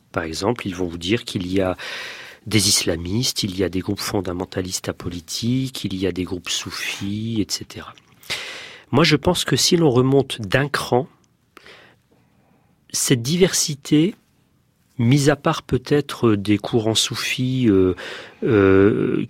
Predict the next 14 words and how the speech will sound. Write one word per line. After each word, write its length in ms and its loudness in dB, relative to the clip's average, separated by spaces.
qui, 500 2
euh, 140 6
que 140 -2
l'on 120 6
pourrait 320 4
qualifier 600 0
de 120 -4
très 220 -2
libres, 480 2
euh, 100 4
vis-à-vis 480 -2
de 100 0
l'orthodoxie 680 -2
musulmane, 760 0